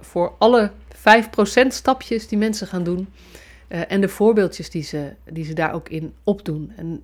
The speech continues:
en het schiet mij er nu nog eentje te binnen van, eh, iemand die mij mailde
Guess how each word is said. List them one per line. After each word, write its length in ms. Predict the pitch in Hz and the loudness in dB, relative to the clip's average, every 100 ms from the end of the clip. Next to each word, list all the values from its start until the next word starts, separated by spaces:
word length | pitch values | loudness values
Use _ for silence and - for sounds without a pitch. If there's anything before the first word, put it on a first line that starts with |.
| - | -14
en 360 | - 175 170 160 - | -12 -8 -8 -12 -18
het 460 | - _ _ _ | -20 _ _ _
schiet 200 | - 208 | -6 -4
mij 160 | 190 180 | 0 0
er 80 | 180 | 0
nu 120 | 180 | 0
nog 220 | 180 196 | 0 -2
eentje 260 | 208 202 - | -4 -6 -8
te 100 | 180 | -4
binnen 320 | 185 190 185 | 0 0 -4
van, 320 | - 165 170 | -10 -10 -10
eh, 160 | 170 185 | -10 -6
iemand 260 | 185 180 | -4 -4
die 100 | - | -4
mij 220 | 180 175 170 | -4 -2 0
mailde 440 | 214 208 185 | 2 2 2